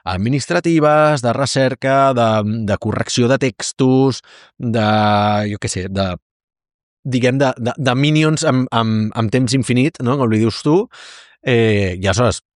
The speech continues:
doncs, bueno, doncs, pagar aquests vint euros per persona o més, no ho sé, no tenia tant de sentit perquè la majoria de gent no ho feia servir, o ho feia servir d'una manera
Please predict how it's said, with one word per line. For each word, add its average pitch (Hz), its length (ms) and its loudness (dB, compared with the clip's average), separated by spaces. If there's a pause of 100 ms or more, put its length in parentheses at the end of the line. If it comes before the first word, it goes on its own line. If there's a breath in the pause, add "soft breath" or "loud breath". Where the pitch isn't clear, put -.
doncs, 87 160 -2
bueno, 104 160 0
doncs, - 160 -10
pagar 87 240 -2
aquests 98 240 -2
vint 113 160 4
euros 107 240 2
per 104 160 -2
persona 101 540 0 (100)
o 80 160 -6
més, 101 460 -2 (100)
no 98 160 -2
ho - 40 -6
sé, 110 260 0 (420 loud breath)
no 95 320 0
tenia 104 240 2
tant 110 160 0
de 104 80 -2
sentit 104 160 0
perquè 113 240 -2
la 98 60 0
majoria 87 320 -2
de 85 80 -4
gent 92 100 -2
no 101 60 -2
ho - 20 -2
feia 104 160 0
servir, 117 240 -2
o 151 60 2
ho - 20 -10
feia 123 160 2
servir 117 240 -2
d'una 143 160 0
manera 123 240 0